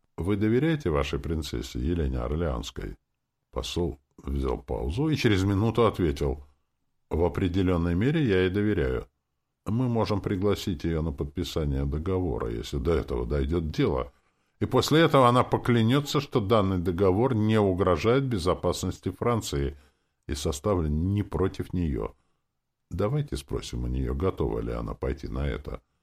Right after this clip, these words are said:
сказал я и, вызвав секретаря, попросил вызвать Елену,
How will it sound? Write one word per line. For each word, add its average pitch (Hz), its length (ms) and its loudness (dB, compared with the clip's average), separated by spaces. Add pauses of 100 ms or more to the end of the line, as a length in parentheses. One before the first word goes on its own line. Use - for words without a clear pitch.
(360)
сказал 117 500 6
я 165 180 6
и, 143 40 6
вызвав 110 380 4
секретаря, 107 640 2
попросил 85 600 -2
вызвать 78 480 -2
Елену, 120 600 0